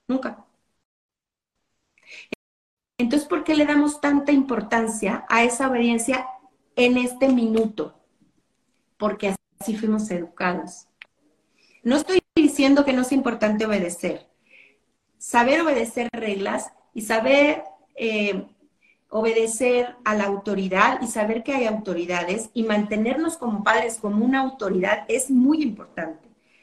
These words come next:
Sin embargo, no podemos educar solamente en la obediencia y en una obediencia ciega. Lo que hoy más necesita el mundo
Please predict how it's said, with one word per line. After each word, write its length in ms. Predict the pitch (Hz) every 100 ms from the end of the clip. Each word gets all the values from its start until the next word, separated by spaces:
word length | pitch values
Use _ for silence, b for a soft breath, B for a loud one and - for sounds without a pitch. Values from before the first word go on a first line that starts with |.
| _
Sin 340 | - - 214
embargo, 580 | 202 208 226 214 151 147 _ _ _
no 280 | 220 247 302
podemos 480 | 311 294 262 233 -
educar 540 | 190 180 160 165 - B B B B
solamente 760 | - 285 277 285 269 262 254
en 80 | 254
la 80 | 226
obediencia 720 | 196 185 196 185 - 170 220
y 100 | 233
en 120 | 214
una 160 | 220 226
obediencia 540 | 208 190 190 185 -
ciega. 460 | 180 - 175 175 190 - _ _ B B B B
Lo 260 | 226 240
que 180 | 254 254
hoy 160 | 302 359
más 240 | 349 330
necesita 800 | 311 277 226 254 233 208 190 -
el 160 | 196 185
mundo 600 | 185 185 175 175 440 -